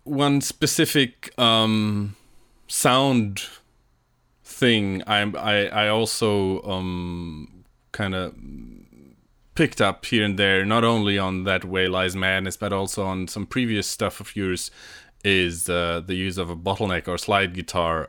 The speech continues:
Um, so, did you have any, any specific, uh, influence where, where you could pinpoint it, where it comes from?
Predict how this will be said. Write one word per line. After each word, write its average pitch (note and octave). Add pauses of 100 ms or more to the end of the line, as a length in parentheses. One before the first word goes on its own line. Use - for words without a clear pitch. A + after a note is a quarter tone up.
Um, E2+ (720)
so, F#2+ (180)
did A2
you A2+
have G#2+
any, G#2+
any G#2
specific, - (200)
uh, A2
influence G#2+
where, G#2+
where G#2
you G#2
could - (180)
pinpoint G#2+
it, G2
where G2+
it G2+
comes G#2
from? G#2+